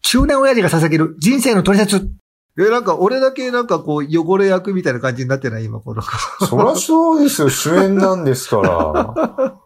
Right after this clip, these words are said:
Speaker 2: だってこのラジオのコンセプトを振り返ってくださいよ。
Speaker 1: ああ、まあね。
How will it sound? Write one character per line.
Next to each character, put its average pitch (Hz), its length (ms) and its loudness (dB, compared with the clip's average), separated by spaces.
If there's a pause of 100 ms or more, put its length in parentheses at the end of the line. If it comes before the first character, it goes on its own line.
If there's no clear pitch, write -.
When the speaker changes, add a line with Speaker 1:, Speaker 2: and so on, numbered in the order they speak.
(380)
Speaker 2:
だ 165 100 4
っ 180 100 -4
て 120 100 -2
こ 170 180 0
の 233 340 0 (200)
ラ 214 240 0
ジ 196 120 0
オ 123 140 2
の 101 380 0 (140)
コ 175 160 0
ン 185 60 -2
セ 123 140 -2
プ - 100 -10
ト 85 120 -4
を - 40 -2
振 131 140 -2
り 160 80 -4
返 180 140 2
っ - 40 -8
て - 140 -6
く 87 80 0
だ 80 80 0
さ 95 180 -6
い - 80 -6
よ。 104 200 -12
Speaker 1:
あ 131 300 -4
あ、 - 40 -10
ま 123 200 -12
あ 113 40 -12
ね。 190 300 -8